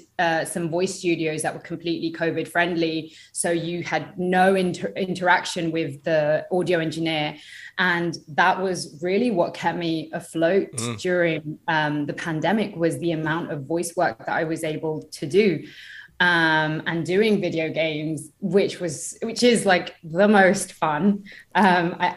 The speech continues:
Speaker 1: absolutely love video games. Um, so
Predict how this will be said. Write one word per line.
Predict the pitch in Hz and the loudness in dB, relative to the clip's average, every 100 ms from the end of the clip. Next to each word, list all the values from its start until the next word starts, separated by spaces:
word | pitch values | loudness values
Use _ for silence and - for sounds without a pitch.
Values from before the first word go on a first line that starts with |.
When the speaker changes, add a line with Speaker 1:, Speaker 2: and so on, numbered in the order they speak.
| - | 2
Speaker 1:
absolutely | 208 208 - 185 165 180 | 2 2 0 -2 -2 -2
love | 165 160 147 | 0 0 0
video | 160 156 | 0 0
games. | 156 156 156 160 165 - | 0 0 0 -2 -4 -4
Um, | 165 156 156 156 156 160 - - | 0 2 2 0 -2 -4 -8 -8
so | - 185 170 170 165 | 4 6 6 4 0